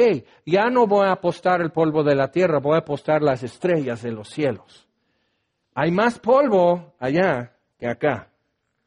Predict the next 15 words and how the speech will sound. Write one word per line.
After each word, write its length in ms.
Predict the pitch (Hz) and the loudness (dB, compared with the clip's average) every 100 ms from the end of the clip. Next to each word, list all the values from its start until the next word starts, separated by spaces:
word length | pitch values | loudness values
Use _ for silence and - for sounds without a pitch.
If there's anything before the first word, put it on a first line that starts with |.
| _ _ | _ _
Si 160 | - 123 | -14 -2
quieres, 520 | 180 214 240 262 - _ _ | 2 4 2 0 -10 _ _
por 240 | 139 139 | 0 0
peso, 640 | - 220 277 - 294 302 - _ _ _ _ _ _ | 2 0 2 2 2 2 -6 _ _ _ _ _ _
yo 160 | 165 180 | 0 2
le 80 | |
voy 160 | 165 170 | 2 2
a 100 | 165 | 4
las 240 | 147 131 | 2 0
estrellas. 480 | 120 - 127 113 92 - _ _ _ _ _ _ | -8 -8 -6 -6 -8 -20 _ _ _ _ _ _
Si 180 | - 170 | -6 -6
todo 480 | - 220 254 262 240 | 0 2 4 6 4
el 80 | 220 | 4
sistema 580 | 180 - 214 226 214 | -2 -4 -2 0 0
solar, 720 | 208 - 190 190 185 127 - | -2 2 2 4 2 -2 -8